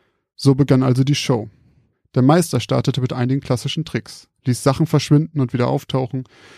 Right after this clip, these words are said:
zauberte Tauben aus seinem Ärmel und zog Tücher aus seinem Mund. Alles ohne auch nur ein Wort von sich zu geben. Abigail klatschte nach jedem Trick aufgeregt. Nun kam eine Frau auf die Bühne,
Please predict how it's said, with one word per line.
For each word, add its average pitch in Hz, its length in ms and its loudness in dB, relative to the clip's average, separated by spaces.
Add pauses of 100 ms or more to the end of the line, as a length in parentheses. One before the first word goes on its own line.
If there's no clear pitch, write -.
(220)
zauberte 156 340 4
Tauben 160 320 4
aus 156 120 0
seinem 147 180 2
Ärmel 143 340 2
und 135 160 -4
zog - 220 -4
Tücher 131 280 0
aus 110 140 -4
seinem 110 200 -2
Mund. 104 360 -6 (280)
Alles 156 340 2
ohne 147 180 2
auch 143 120 -4
nur 131 140 -2
ein 127 200 -4
Wort 127 180 0
von 110 160 -6
sich 110 140 -10
zu - 120 -12
geben. 110 320 -10 (800)
Abigail 160 440 4
klatschte - 360 -2
nach 131 140 2
jedem 123 220 0
Trick - 220 -6
aufgeregt. - 600 -8 (1040)
Nun 185 180 6
kam 170 200 2
eine 165 140 2
Frau 147 220 2
auf - 100 -6
die 120 100 -2
Bühne, 101 360 -6